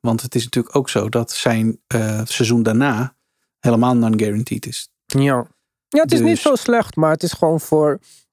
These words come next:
Speaker 2: een team die al twee andere spelers hebt die ze veertig miljoen per jaar betalen, eh, komt dat gewoon niet zo goed uit.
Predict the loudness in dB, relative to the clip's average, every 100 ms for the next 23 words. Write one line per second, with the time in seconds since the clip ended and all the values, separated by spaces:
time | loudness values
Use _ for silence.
0 | _ 0 0 2 0 2 2 2 2 2
1 | 0 2 0 0 -2 0 -2 0 -2 -2
2 | -4 -2 0 0 -2 -2 -2 -2 -2 -2
3 | -2 -2 -2 -2 -6 -10 _ _ _ _
4 | _ -2 -2 -2 -2 -2 -4 -4 -4 -4
5 | -2 0 -2 -6